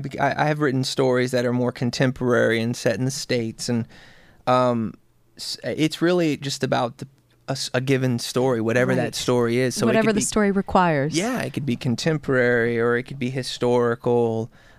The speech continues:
Speaker 1: um, as long as the story interests me enough that I'm willing to dedicate years, you know, which is what any writer, I, uh, y-,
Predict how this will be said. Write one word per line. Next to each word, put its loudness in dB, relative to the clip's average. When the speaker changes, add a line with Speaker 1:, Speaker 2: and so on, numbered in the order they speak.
Speaker 1:
um, 0
as 0
long 2
as -6
the -4
story 2
interests -4
me 2
enough 0
that 2
I'm -2
willing -2
to -6
dedicate -4
years, -6
you -10
know, -14
which -6
is -6
what 0
any 0
writer, 0
I, -6
uh, -12
y-, -10